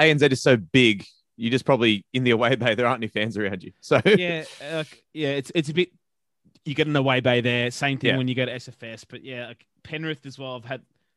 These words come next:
Speaker 2: many things said about me or about the players. We've all heard things at that stadium, whatever. But, yeah, then with Leichhardt, "Oh, <laughs> these terrible people with their beers." Whatever. It's exactly what people have been asking for at suburban footy. That's what suburban footy is.
Speaker 1: Yeah.
Speaker 2: You sit on the hill with the other fan base. Deal with it. If you don't want that, then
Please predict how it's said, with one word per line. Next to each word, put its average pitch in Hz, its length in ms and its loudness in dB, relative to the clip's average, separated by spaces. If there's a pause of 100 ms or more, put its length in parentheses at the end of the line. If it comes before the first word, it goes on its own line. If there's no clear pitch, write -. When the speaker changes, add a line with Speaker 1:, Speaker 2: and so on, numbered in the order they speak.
(240)
Speaker 2:
many 151 320 2
things 139 320 -6
said 127 160 -4
about 123 260 -2
me 117 380 -6
or 127 80 -6
about 117 240 -6
the 120 60 -18
players. 113 360 -6
We've 139 140 -4
all 147 80 -2
heard 120 220 -2
things 110 200 -6
at 110 60 -16
that 104 160 -18
stadium, 101 400 -14
whatever. 107 340 -10
But, 110 200 -16 (340)
yeah, 147 220 2
then 151 160 -2
with 160 100 -6
Leichhardt, 151 500 0
"Oh, 151 160 6
<laughs> 165 140 2
these 156 160 -8
terrible 151 420 0
people 139 360 -2
with 131 160 -4
their 127 160 -2
beers." 120 420 -6 (120)
Whatever. 175 420 -2
It's 135 160 -4
exactly 175 420 -2
what 196 100 -2
people 185 180 2
have 170 40 2
been 170 120 2
asking 147 340 -4
for 151 140 2
at 135 40 0
suburban 131 320 -2
footy. 113 320 -4 (260)
That's 180 200 0
what 220 100 0
suburban 185 320 2
footy 151 380 2
is. 92 220 -12 (420)
Speaker 1:
Yeah. - 80 -2
Speaker 2:
You 90 60 0
sit 196 160 0
on 220 80 -2
the 180 60 0
hill 165 220 4
with 151 80 -2
the 156 60 -2
other 147 160 -2
fan 127 240 -4
base. 101 260 -8
Deal 143 220 -2
with 127 100 -2
it. 98 140 -8
If - 100 -14
you 156 60 -6
don't 170 220 0
want 170 220 -4
that, 127 260 -4
then 139 320 -4